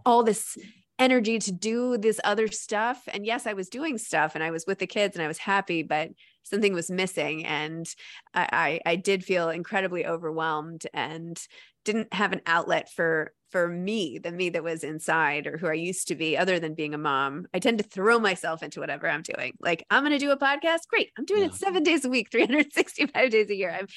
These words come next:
Speaker 1: I have trouble with, um, you know, calibration, I guess, or anyway. Uh, so that time was hard. I mean, it was hard. And four kids. I mean,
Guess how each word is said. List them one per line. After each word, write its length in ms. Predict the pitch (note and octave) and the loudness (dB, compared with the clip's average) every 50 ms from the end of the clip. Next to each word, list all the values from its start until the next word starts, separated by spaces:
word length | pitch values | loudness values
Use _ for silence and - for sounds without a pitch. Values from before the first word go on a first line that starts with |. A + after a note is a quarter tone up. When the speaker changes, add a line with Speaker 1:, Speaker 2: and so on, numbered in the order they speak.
| - - - - | -16 -12 -8 -6
Speaker 1:
I 60 | C4+ | -4
have 100 | C#4 C4+ | -4 -2
trouble 300 | - - E4 C4 C4+ B3+ | 0 0 2 4 4 4
with, 180 | A#3 A3+ A3+ A3+ - | 4 4 2 0 0
um, 340 | F#3 F3+ F3+ F3+ F3+ F3+ A3+ _ _ _ - - - - | -2 -2 -2 -4 -6 -10 -12 _ _ _ -20 -20 -10 -6
you 100 | A#3+ A#3 | -6 -4
know, 100 | A3 - | -4 -6
calibration, 720 | - - - A#3 G#3+ G#3 F#3+ F#3+ E3+ E3+ F3 - - - - | -8 -4 0 2 2 2 2 2 2 2 2 0 -2 -4 -4
I 60 | - | -6
guess, 300 | - - - - - - | -8 -8 -8 -8 -6 -6
or 180 | - - - B3+ - - - - - C4+ | -4 -4 -4 -4 -6 -10 -12 -10 -6 0
anyway. 320 | - A3 G#3+ F#3 E3 D#3 - G3+ - - - - - - | 2 2 4 4 2 0 -4 -6 -8 -10 -14 -8 -2 2
Uh, 280 | F#3 F3+ F3 E3+ E3 - | 4 4 6 4 4 2
so 200 | - - C4+ B3+ | 2 4 4 6
that 160 | B3 C4 C4 | 6 6 4
time 240 | C4 B3 C#4+ E4+ G#4+ A4 | 4 2 2 4 4 4
was 120 | A4 G4 - | 2 2 0
hard. 720 | - - - - - G3+ A3+ - F#4 C#4 F3+ E3 C3+ - - | -2 -6 -10 -6 -2 0 2 4 4 4 4 2 -2 -6 -6
I 80 | - A3 | -4 -2
mean, 160 | G#3+ A3+ - | 0 0 0
it 80 | - B3 | -2 -2
was 260 | C#4+ D#4 D#4 - - _ _ _ _ _ _ _ _ | -2 -4 -4 -6 -10 _ _ _ _ _ _ _ _
hard. 640 | - - - - A#3 G#3+ E3+ E3+ - - - - F#3+ - | -18 -8 -2 2 2 4 4 2 0 -6 -12 -14 -12 -8
And 500 | - F#3+ F3+ F3+ F3+ F3 F3 F3+ F3+ F3 - - _ - | -4 -2 0 0 0 0 -2 -4 -8 -10 -12 -16 _ -4
four 200 | - B3 B3 A#3 | 0 0 0 0
kids. 420 | - - G#3 G3 E3+ F3 - - - | 0 0 0 0 0 -2 -6 -10 -8
I 60 | - | -4
mean, 220 | G3 G3 F#3+ F#3 | -4 -2 -4 -4